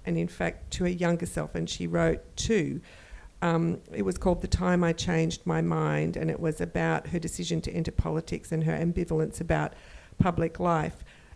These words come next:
And in the first letter she said she'd reassure her younger self that it will be all right, more than all right. It would remind me that who is in the room matters. It would remind me of how social change comes about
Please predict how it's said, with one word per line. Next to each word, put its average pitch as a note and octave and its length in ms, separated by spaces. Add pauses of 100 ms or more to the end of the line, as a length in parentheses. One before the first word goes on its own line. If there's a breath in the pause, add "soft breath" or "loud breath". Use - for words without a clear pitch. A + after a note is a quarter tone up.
(160)
And F3+ 100
in F3+ 120
the E3+ 60
first G#3+ 400
letter F3 220
she F3 180
said E3+ 260
she'd F3+ 240
reassure F3 640
her F3 120
younger F3+ 360
self - 440
that E3 180
it E3+ 100
will E3+ 120
be F#3 200
all E3+ 140
right, D#3 420
more F#3+ 200
than F3+ 120
all D#3+ 140
right. D3+ 360 (340 loud breath)
It G3 80
would F3 120
remind F3+ 480
me D#3+ 260
that D#3+ 260
who F#3+ 240
is D#3+ 180
in E3 140
the E3 80
room E3 340
matters. D#3 420
It - 80
would E3+ 140
remind E3+ 420
me D#3+ 140
of D#3 100
how D#3+ 200
social D#3+ 420
change D#3+ 440
comes D#3+ 280
about D#3 400